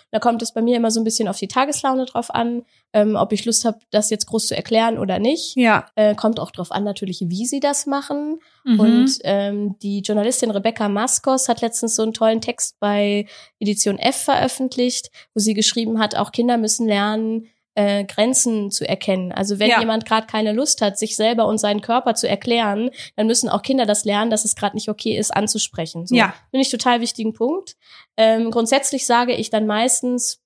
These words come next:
Speaker 1: wenn ich gut drauf bin, ähm, „Du, es gibt kleine, große und ich bin halt, äh, klein, so, aber ansonsten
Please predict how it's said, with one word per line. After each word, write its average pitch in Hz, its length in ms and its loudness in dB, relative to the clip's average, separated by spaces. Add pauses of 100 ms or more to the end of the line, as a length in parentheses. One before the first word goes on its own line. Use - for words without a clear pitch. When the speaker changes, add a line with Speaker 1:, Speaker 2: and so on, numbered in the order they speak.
Speaker 1:
wenn 196 140 0
ich 196 160 -6
gut - 180 -8
drauf 220 220 2
bin, 214 300 0 (360)
ähm, 196 560 0
„Du, 233 160 2
es 190 140 0
gibt - 240 -6
kleine, 214 340 4
große 220 420 0
und 202 160 0
ich - 200 -4
bin 202 160 0
halt, 190 380 -2
äh, - 120 -4
klein, 285 540 0 (100)
so, 277 340 2
aber 202 200 2
ansonsten 226 760 0